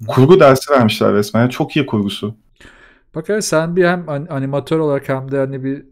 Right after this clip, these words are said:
Speaker 1: e, sinema alanında denemeler olan biri olarak ne diyorsun kurguya? Yani, e, gerçekten hiç izlemeyen biri, ya bilmeyen biri için pardon, i-, iyi bir akışı var mı?
Speaker 2: Ben şeyi çok,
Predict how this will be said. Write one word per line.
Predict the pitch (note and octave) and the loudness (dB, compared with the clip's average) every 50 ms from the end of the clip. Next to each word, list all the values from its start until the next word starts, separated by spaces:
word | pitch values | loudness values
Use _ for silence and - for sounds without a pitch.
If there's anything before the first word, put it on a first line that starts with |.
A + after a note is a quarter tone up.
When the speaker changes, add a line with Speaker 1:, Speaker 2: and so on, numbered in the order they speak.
| _ _ - | _ _ -16
Speaker 1:
e, | C#3+ B2 A2+ A#2+ B2+ C3 - - - - _ _ | -14 -12 -12 -12 -12 -14 -16 -16 -18 -20 _ _
sinema | - - - - A#2 A#2+ B2+ C3 C3+ C3+ C3+ D3 - - | -18 -16 -12 -8 -6 -6 -4 -4 -4 -4 -6 -6 -8 -8
alanında | C3+ B2 A#2+ B2 B2 B2 C3 B2 A#2 | -6 -4 -4 -4 -4 -4 -4 -4 -4
denemeler | C3+ A#2+ B2 B2+ B2+ C3 C3 C#3 | -2 -2 -2 -2 -2 -2 -2 -2
olan | C3+ C3+ C3 C3+ C3+ C3+ B2+ | -2 -2 -4 -4 -6 -6 -6
biri | C3 C3+ | -6 -4
olarak | C#3 C3+ C3+ C3 C3+ C3+ - - | -4 -4 -4 -4 -6 -8 -10 -10
ne | C3+ C#3+ D#3 | -8 -6 -6
diyorsun | D#3+ D#3+ B2+ - - B2+ B2 | -4 -6 -6 -8 -10 -14 -14
kurguya? | - - A#2+ G#2+ G#2 G#2+ A2 A2+ | -10 -10 -10 -10 -8 -8 -8 -8
Yani, | C3+ B2+ A2+ A2+ A2 A2 A2 | -8 -6 -8 -8 -8 -8 -10
e, | A2+ - - A#2 A2+ A#2 A#2 - - - - - _ C3 | -12 -14 -16 -16 -16 -16 -16 -18 -20 -20 -20 -20 _ -8
gerçekten | A#2+ B2 B2 B2 B2 - C#3 C3 - C#3+ | -6 -4 -4 -4 -6 -8 -10 -8 -6 -6
hiç | C#3 C3 - D3+ | -6 -6 -8 -8
izlemeyen | C3 B2 A#2 C3+ D3 D3 D3 C#3+ C#3+ C#3+ C3+ | -8 -6 -4 -4 -4 -4 -4 -4 -4 -4 -6
biri, | C#3 C3+ C#3 D3+ | -6 -6 -6 -6
ya | D#3 B2+ A#2+ G#2+ | -4 -6 -4 -4
bilmeyen | C3 C3+ D3 C#3 C#3 C3 B2 A#2 | -4 -4 -4 -4 -4 -4 -4 -4
biri | A2+ A2+ | -6 -8
için | A2+ - - A#2 A2 | -10 -10 -12 -14 -10
pardon, | - A2+ A2+ A2+ A2+ A#2 A#2 A2+ - - | -8 -8 -8 -6 -6 -8 -10 -10 -10 -12
i-, | C3+ - | -14 -12
iyi | - C#3 C3+ D3 C#3+ | -8 -8 -6 -4 -4
bir | D3 | -4
akışı | C3+ C3+ - - - A#2+ B2 | -4 -4 -6 -10 -10 -8 -6
var | C3+ D#3 D#3+ | -6 -6 -8
mı? | C#3 A2+ G2+ - - | -8 -12 -16 -16 -16
Speaker 2:
Ben | A2 A2 - - F3 G3 - | -16 -12 -8 -6 -6 -4 -4
şeyi | - - G#3 G#3 G3+ G3+ | -4 2 4 4 4 4
çok, | - G3 F#3 - | 2 -2 -2 -2